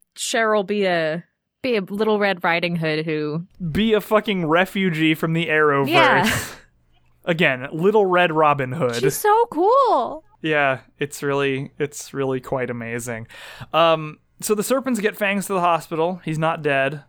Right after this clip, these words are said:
Speaker 2: and that's good, I guess. Cheryl calls Betty and is so fucking nonchalant about this situation. <laughs>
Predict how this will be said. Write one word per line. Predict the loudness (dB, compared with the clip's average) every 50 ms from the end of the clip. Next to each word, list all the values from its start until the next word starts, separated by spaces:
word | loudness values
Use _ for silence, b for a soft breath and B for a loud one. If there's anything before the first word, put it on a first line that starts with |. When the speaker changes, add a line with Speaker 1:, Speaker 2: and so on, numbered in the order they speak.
| _ _ _
Speaker 2:
and | -4 -2 0 0 0 0 0 0 -2 -4 -4 -4 -6 -6 -8 _ _ _ _
that's | -6 -2 0 0 -2 -2 -6 -14 -14 -16 _ _ _ -4
good, | -2 0 0 0
I | 0 0
guess. | 0 0 0 0 0 -2 -6
Cheryl | -10 -8 -6 -4 0 0 2 2 2 2 2 0 -2
calls | -4 -2 0 2 2 4 2 2 0 -4
Betty | -2 0 2 4 4 2 0 -4 -6 -8 -12 _ _ _ _ _ _
and | -2 0 0
is | 0 0
so | 0 0 0 2 0
fucking | 0 0 -4 -4 -4 -4 -4 -2 -2
nonchalant | 0 0 -2 -2 -4 -6 -6 -6 -6 -4 -4 -6 -6 -6 -6
about | -6 -6 -6 -8 -8 -8
this | -8 -8
situation. | -8 -10 -12 -10 -10 -10 -10 -10 -12 -16 -14 -12 -12 -12 -12 _
<laughs> | _